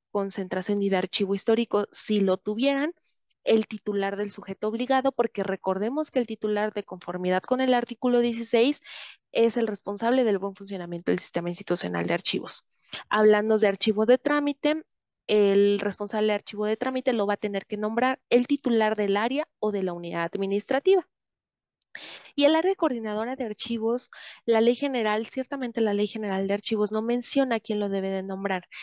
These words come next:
Sin embargo, de una interpretación que hacemos a la ley general de archivos, decimos, ok,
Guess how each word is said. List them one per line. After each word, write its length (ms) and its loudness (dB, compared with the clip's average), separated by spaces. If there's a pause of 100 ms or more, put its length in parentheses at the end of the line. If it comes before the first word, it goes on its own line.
(180)
Sin 200 -4
embargo, 340 4
de 100 6
una 80 2
interpretación 640 -2
que 60 -4
hacemos 340 -4
a 60 2
la 120 2
ley 120 2
general 440 -2
de 60 -2
archivos, 420 -2
decimos, 540 -4
ok, 200 -2